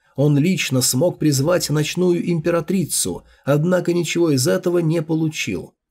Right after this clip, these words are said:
<laughs> Императрица Лотос рассмеялась. Теперь у неё было хорошее настроение,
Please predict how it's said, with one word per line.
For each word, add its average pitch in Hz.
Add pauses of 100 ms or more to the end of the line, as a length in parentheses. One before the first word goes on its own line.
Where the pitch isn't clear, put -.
(120)
<laughs> 175
Императрица 143
Лотос 170
рассмеялась. 170 (180)
Теперь 208
у 196
неё 185
было 190
хорошее 180
настроение, 165